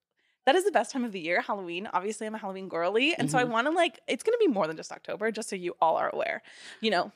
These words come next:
Speaker 2: Your guys' podcast comes out on Wednesdays, right?
Speaker 1: Yeah.
Speaker 2: How, I wonder how many Wednesdays are in October. Hopefully there's five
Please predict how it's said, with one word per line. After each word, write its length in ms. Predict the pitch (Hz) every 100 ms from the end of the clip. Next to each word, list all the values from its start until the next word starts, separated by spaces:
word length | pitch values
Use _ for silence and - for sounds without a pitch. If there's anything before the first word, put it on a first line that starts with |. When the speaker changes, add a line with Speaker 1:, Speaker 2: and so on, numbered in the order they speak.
| -
Speaker 2:
Your 200 | 165 196
guys' 160 | 247
podcast 440 | - 165 160 175 -
comes 180 | 170 156
out 80 |
on 240 | 147 135 127
Wednesdays, 560 | 127 135 123 101 98
right? 260 | 120 123 170
Speaker 1:
Yeah. 180 | 208 - - _ _ _ _ _
Speaker 2:
How, 200 | - 170
I 80 | 165
wonder 180 | 156 190
how 60 |
many 120 | 226 170
Wednesdays 360 | 127 139 143
are 100 | 139 123
in 60 |
October. 320 | 113 - 123
Hopefully 280 | 120 131 175
there's 180 | 165 143
five 500 | 123 123 60 - -